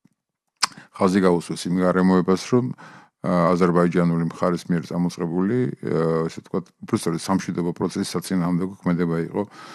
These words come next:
ჩადენილი. სხვა შორის უნდა ითქვას, რომ აზერბაიჯანის მხარეს ისეთაც აქვს სერიოზული პრობლემები დღეს, რადგან გაეროს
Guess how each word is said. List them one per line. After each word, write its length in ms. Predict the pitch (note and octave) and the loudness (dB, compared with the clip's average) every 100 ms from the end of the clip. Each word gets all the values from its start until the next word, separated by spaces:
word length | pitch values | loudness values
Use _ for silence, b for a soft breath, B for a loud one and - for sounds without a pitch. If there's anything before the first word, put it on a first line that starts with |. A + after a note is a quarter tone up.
| B B | B B
ჩადენილი. 600 | - F2+ E2 D#2+ C2 - _ b b b - | 0 2 2 0 -4 -12 _ b b b -20
სხვა 240 | - C3 | 0 4
შორის 220 | D3+ D#3 | 6 8
უნდა 140 | C#3+ C#3+ | 8 6
ითქვას, 260 | C#3 C#3+ B2 | 6 4 6
რომ 120 | A2 | 6
აზერბაიჯანის 760 | G#2+ A#2 A2+ A#2 A2 A#2 A2 - | 6 6 6 6 6 6 4 2
მხარეს 340 | - A2+ B2 | 0 2 2
ისეთაც 400 | A#2+ B2 A2 A#2 - | 0 -4 -2 -4 -4
აქვს 200 | D#2 - | -4 -2
სერიოზული 460 | G2 F#2 F2+ F#2 | 0 2 2 0
პრობლემები 680 | F2 F2+ F2 F2+ F#2 G2 A#2 | 0 0 2 2 4 2 0
დღეს, 280 | A2+ A#2 A#2 - B B B _ | -2 0 -2 -2 B B B _
რადგან 400 | - F2+ G#2+ G#2+ G2 F2+ | -2 2 4 6 6 4
გაეროს 460 | G2 F#2+ F2 F2 | 6 6 6 2